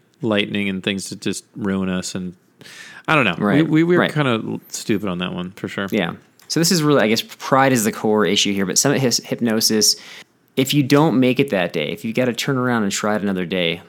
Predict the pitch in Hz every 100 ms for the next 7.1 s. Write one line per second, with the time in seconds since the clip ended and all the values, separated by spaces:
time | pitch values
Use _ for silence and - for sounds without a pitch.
0 | - - - - 92 85 87 - 101 127
1 | 127 135 120 110 - 107 95 80 - 101
2 | 95 92 101 101 95 90 - - - -
3 | 87 117 139 - - _ _ - - 170
4 | 170 165 147 123 104 120 123 123 98 104
5 | 101 107 - 117 110 - 110 95 - 104
6 | 110 110 101 87 95 95 95 87 - 90
7 | -